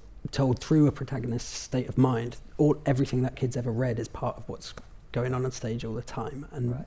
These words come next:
Speaker 1: and then that is part of who that man has become, um, and whether that's misremembered or, or just been stirred in the pot of his own experience, then it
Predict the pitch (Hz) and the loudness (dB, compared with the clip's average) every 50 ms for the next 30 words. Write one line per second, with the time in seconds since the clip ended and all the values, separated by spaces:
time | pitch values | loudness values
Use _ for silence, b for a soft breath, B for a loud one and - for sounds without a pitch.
0 | - - - 110 113 113 110 110 104 113 117 - 113 101 - - - - 117 120 | -4 -2 2 2 4 4 4 4 2 0 0 0 -2 -2 -2 -6 -4 -2 -2 -2
1 | 120 - 120 113 - - B B B B B B B B B B B - 123 113 | -2 -2 -4 -6 -6 -10 B B B B B B B B B B B 4 4 4
2 | 117 - - - - - - - 131 131 123 113 110 110 - - - - - - | 4 0 -2 -10 -18 -10 -2 2 4 4 4 4 0 -2 -4 -4 -6 -6 -4 -4
3 | 120 110 107 104 110 - - - 117 110 107 - - - - - - 123 120 113 | -2 -2 -2 -4 -6 -8 -4 -2 0 0 0 -2 -6 -12 -12 -6 -2 0 0 0
4 | 110 - - 123 117 117 110 110 - - - 143 - - - 123 123 123 117 113 | -2 -2 -2 -2 -2 0 -2 -2 -2 0 2 2 2 2 2 2 2 2 0 -2
5 | 117 120 - 117 120 123 120 117 - - - 120 117 117 120 - - - - - | -2 -4 -4 -4 -4 -6 -6 -8 -8 -4 -4 -2 -2 -2 -6 -8 -10 -16 -16 -16
6 | - - - - 151 139 143 - - - 120 120 - - - - 120 117 113 113 | -16 -10 -8 -6 -4 -4 -4 -4 0 0 0 2 2 0 2 2 2 2 4 2
7 | 113 110 - - - - 117 98 113 101 - - - - - - - 120 117 117 | 2 0 0 -2 -4 -2 -2 -4 -4 -4 -4 -8 -12 -16 -14 -8 -4 -2 -2 -2
8 | 117 - - - - - 127 120 117 117 117 - - - 123 117 - | -2 -4 -6 -8 -2 -2 -2 0 0 -2 -4 -6 -8 -6 -6 -6 -6